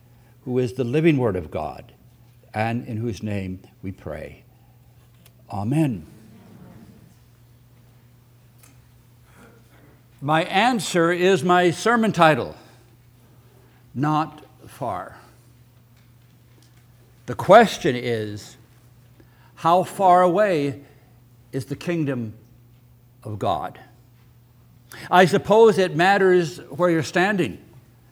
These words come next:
I well remember the bumper sticker that declared, "If God seems far away, guess who moved?"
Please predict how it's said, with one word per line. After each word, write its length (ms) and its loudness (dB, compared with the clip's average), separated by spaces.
I 140 4
well 240 6
remember 460 4
the 100 -2
bumper 320 0
sticker 400 -2
that 220 -6
declared, 520 -2
"If 360 -8
God 600 6
seems 640 0
far 380 6
away, 580 4
guess 540 0
who 480 -2
moved?" 540 -6